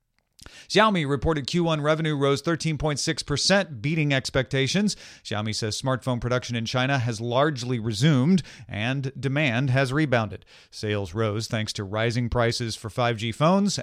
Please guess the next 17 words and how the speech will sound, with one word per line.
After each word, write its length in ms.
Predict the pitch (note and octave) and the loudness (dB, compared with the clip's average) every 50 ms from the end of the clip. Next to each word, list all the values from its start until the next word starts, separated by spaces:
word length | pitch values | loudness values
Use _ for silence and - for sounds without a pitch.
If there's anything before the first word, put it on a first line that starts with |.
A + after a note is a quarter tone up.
| - | -6
and 260 | G#2+ A2 A#2 B2+ C3 - | -6 -6 -6 -6 -6 -6
growing 320 | A2 G#2 G#2+ A#2+ B2+ A#2+ | -6 -4 -4 -2 -2 -2
overseas 500 | A2 A2 G#2+ B2 A2+ - A#2+ A2+ A#2 - | -2 -2 -2 -4 -4 -2 -2 -4 -2 -2
sales. 520 | - B2+ A2+ F#2+ - - - - - - - _ _ _ _ _ _ - - - - - - - - - - _ - | -2 -2 -2 -2 -4 -10 -16 -16 -16 -16 -18 _ _ _ _ _ _ -20 -20 -20 -20 -20 -20 -20 -20 -20 -14 _ -2
The 80 | C#3 | 0
Joe 280 | C#3 A#2 E3+ G#3+ A#3 A#3+ | 2 6 8 8 8 8
Rogan 400 | G3+ F#3+ G#3 B3 A3+ A3+ F#3 C3 | 8 6 6 6 6 4 2 2
Experience 580 | A#2+ - - - C3+ B2+ A#2 A#2+ C#3 D#3+ - C3+ | 0 -2 -4 -2 -2 0 0 0 0 0 0 0
will 140 | C#3 C#3 | 2 4
arrive 340 | C3+ C3 C#3 C#3 C#3+ D3 B2+ | 4 6 6 4 4 2 2
globally 500 | A#2 C3 C#3 D#3 D#3+ E3+ E3 F3+ F3 E3+ | 2 2 4 4 4 4 4 4 4 4
on 220 | - D#3 D#3 D#3+ D#3 | 2 0 0 0 0
Spotify 800 | - - - - - A3+ B3+ A3 D3 - - G#2+ G#2+ A#2 D#3 D#3 | -2 -4 -2 2 4 4 6 4 4 2 2 0 0 0 0 0
September 460 | - D#3+ B2+ - C#3+ C#3+ B2 B2 A2+ | -2 -4 -4 -4 -4 -2 -2 -4 -4
first 520 | - - A3 G#3+ C#3+ C#3 E3+ - - - - - - _ - | -2 2 4 4 4 4 2 0 -2 -6 -10 -16 -20 _ -6
and 220 | - C3 C#3+ C#3+ | -2 -2 0 0
become 400 | D3 D3+ - E3 F3 F3 E3+ E3 | 0 0 0 2 2 2 0 -2